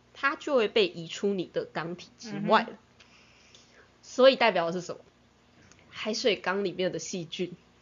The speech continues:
Speaker 1: 的数量，假如说你是以同样的有机物来说，
Speaker 2: 嗯。
Speaker 1: 海水缸的配备，它的细菌的数量会比淡水缸还要少非常非常的多。
Speaker 2: 对。
Speaker 1: 大部分细菌的食物，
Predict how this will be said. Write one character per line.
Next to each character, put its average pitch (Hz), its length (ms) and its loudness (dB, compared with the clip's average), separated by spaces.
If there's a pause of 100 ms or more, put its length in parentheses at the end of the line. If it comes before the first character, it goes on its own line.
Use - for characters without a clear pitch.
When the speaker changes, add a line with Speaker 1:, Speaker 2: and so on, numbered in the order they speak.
(540)
Speaker 1:
的 185 100 -2
数 180 300 -6
量， 170 220 -2
假 165 160 -2
如 190 80 0
说 247 160 4
你 185 100 -2
是 - 160 -6
以 170 160 -12
同 180 240 -4
样 202 160 2
的 165 60 0
有 156 180 -10
机 175 240 -10
物 165 120 -4
来 - 160 -8
说， - 280 -12 (240)
Speaker 2:
嗯。 202 160 -10
Speaker 1:
海 185 140 0
水 247 140 2
缸 196 120 2
的 196 80 2
配 170 240 -2
备， - 300 -2 (100)
它 190 160 -2
的 175 80 0
细 185 160 -6
菌 170 160 -4
的 139 60 -6
数 160 240 -12
量 151 180 -8
会 190 220 0
比 - 240 -16
淡 170 160 0
水 - 240 -12
缸 139 220 -8
还 - 160 -10
要 165 140 -2
少 - 360 -8
非 160 160 -2
常 - 240 -12
非 - 160 -10
常 - 160 -16
的 - 160 -18
多。 185 160 -2
Speaker 2:
对。 160 200 -10 (200)
Speaker 1:
大 311 160 10
部 311 120 0
分 269 200 6
细 254 160 -4
菌 233 120 -4
的 196 80 2
食 165 300 -6
物， 175 160 -6